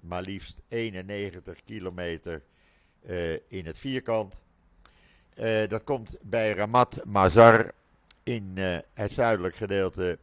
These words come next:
van de Negev bij Route vijfentwintig.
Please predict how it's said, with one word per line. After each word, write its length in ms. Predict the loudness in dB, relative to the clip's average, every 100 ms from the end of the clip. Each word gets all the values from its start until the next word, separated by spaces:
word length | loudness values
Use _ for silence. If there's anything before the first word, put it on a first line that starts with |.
| _
van 320 | -6 -4 -4
de 100 | -4
Negev 440 | -6 -6 -4 -6 -6 -12
bij 320 | -10 -6 -4
Route 280 | -4 -8 -6
vijfentwintig. 880 | -4 -4 -6 -10 -10 -6 -6 -8